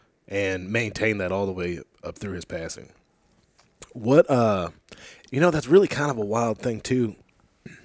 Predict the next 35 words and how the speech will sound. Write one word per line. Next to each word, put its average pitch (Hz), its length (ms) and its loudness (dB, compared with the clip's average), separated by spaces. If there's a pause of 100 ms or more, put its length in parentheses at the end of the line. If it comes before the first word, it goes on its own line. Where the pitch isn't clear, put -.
(680)
that, 113 260 0
uh, 90 340 -4 (1900)
you, 143 420 -4
you 135 160 -4
really 156 240 6
probably 110 300 2
learned, 107 580 0 (380)
I 101 60 -10
mean, 123 120 -2
you 175 100 2
learned 151 280 4
from 127 140 2
a 110 40 0
generation 113 680 0
of 90 80 -12
folks - 440 -6 (680)
that 101 260 -10
doesn't 107 220 0
really 104 220 -2
exist 90 380 -6
anymore, 80 400 -16 (280)
you 98 140 -10
know, 101 240 -2
and, 95 300 -6
uh, 87 260 -2 (1700)
you 120 120 0
learned 123 260 2
in 120 100 2
a 110 40 -2
way 113 300 2
that 92 120 -6
folks - 280 -8
don't 85 240 -8
learn 85 240 -8
anymore. 76 400 -18